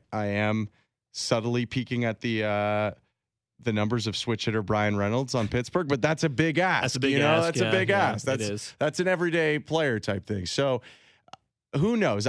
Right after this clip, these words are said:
Speaker 1: I do think by the end of the season, not all three second basemen will be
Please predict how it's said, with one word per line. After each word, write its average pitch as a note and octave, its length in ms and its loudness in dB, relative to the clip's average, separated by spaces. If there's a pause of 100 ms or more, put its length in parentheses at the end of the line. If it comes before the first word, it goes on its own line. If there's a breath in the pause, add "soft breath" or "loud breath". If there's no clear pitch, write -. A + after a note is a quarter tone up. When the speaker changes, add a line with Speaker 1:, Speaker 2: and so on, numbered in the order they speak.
Speaker 1:
I D#3 120 2
do F3+ 300 -2
think F#3 280 -2
by C#3+ 200 2
the B2 180 2
end C3 160 0
of A#2 100 -2
the G#2+ 100 -2
season, A#2+ 500 -2
not A2+ 240 2
all A2+ 140 0
three A2+ 360 -4
second A2+ 360 -2
basemen G#2+ 600 -2 (400)
will A2 160 0
be G2+ 580 0